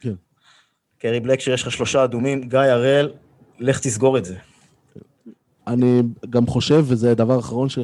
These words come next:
Speaker 1: ש-, שחשוב לומר בהקשר של בלקשיר, מזכיר שוב, זו הייתה שנה ראשונה שלו באירופה. לשחקנים שמגיעים מארצות הברית, מחוקים שונים, לוקח זמן להסתגל.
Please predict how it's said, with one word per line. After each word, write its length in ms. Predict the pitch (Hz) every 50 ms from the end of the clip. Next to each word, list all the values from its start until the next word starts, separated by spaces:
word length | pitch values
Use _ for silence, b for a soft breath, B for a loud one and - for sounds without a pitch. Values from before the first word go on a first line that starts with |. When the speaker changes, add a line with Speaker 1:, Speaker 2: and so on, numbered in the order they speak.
| 104 -
Speaker 1:
ש-, 120 | - -
שחשוב 400 | 120 - - - - - 127 120
לומר 220 | 117 113 127 135 147
בהקשר 320 | 151 160 156 - 175 170
של 140 | 151 - 165
בלקשיר, 460 | 151 160 170 175 - - 202 208 202 202 b b b b b b b b b b b b b _ _ _ _ _ _ _ _ _ _ _ _ _ _ _ _ _ _ -
מזכיר 440 | 131 123 120 113 107 - - 160 147
שוב, 380 | 127 - 147 120 107 92 95 -
זו 140 | - 107 107
הייתה 160 | 110 107 -
שנה 220 | 135 - 135 135 135
ראשונה 320 | 131 123 - 123 127 123
שלו 140 | 120 - 120
באירופה. 360 | 117 113 113 113 110 - 113 95 - - - _ _ - -
לשחקנים 520 | 113 113 113 - 113 - 127 120 135 143 139
שמגיעים 380 | - - 131 123 117 131 131
מארצות 300 | 131 123 123 - 127 -
הברית, 400 | 123 113 117 120 120 117 - -
מחוקים 360 | 113 113 - 117 - 127 127
שונים, 440 | 120 - 123 123 123 127 127 127 131 127 b b b b b b b b b b _ _ _
לוקח 240 | 110 113 123 139 131
זמן 280 | 120 117 113 120 120 120
להסתגל. 540 | 120 117 - - 107 104 113 113 104 98